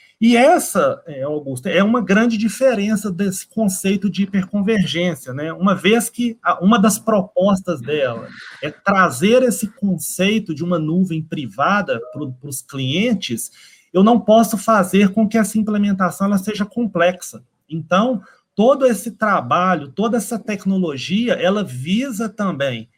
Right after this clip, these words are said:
trazer uma implementação para o cliente com o mínimo de impacto possível. Então,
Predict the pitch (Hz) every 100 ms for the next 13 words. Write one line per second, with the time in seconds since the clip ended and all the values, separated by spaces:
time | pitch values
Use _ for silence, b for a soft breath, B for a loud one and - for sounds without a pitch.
0 | _ _ - 185 175 127 127 190 247 254
1 | 247 226 226 - 202 185 190 190 175 147
2 | - - 180 240 240 226 220 185 143 135
3 | 202 202 285 _ _ _ _ - 240 247
4 | 214 220 262 349 349 311 220 214 247 -
5 | 185 196 196 190 196 214 - 202 185 110
6 | - 156 175 185 214 254